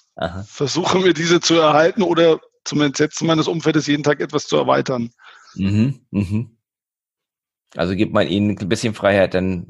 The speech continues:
Speaker 1: breiten sie sich aus, ne? Und das
Speaker 2: Explorer,
Speaker 1: gibt
Speaker 2: ich
Speaker 1: ihnen
Speaker 2: finde,
Speaker 1: Platz.
Speaker 2: ich versuch,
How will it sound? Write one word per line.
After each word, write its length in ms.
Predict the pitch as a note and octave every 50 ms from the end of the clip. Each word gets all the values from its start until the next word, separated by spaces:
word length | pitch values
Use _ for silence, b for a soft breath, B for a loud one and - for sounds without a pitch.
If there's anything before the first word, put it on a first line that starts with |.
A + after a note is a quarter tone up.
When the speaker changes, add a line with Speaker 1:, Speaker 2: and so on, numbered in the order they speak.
| - - - - -
Speaker 1:
breiten 640 | - - - - F2 G2 G2+ G#2 G2+ G#2+ G2+ F#2
sie 140 | F2 F2+ F#2
sich 220 | D#2 F2+ F2+ F2+ D#2
aus, 340 | D2+ C#2+ C#2 B1 - -
ne? 220 | - A#1 D#2 A2+ B2+ - _
Und 120 | - - -
das 80 | C3
Speaker 2:
Explorer, 180 | C3+ C#3 C#3 C3
Speaker 1:
gibt 60 | B2
Speaker 2:
ich 60 | G#2+
Speaker 1:
ihnen 60 | -
Speaker 2:
finde, 160 | G2 D#3 D#3+ -
Speaker 1:
Platz. 140 | - -
Speaker 2:
ich 100 | C3+ -
versuch, 340 | - C#3+ B2 - - - -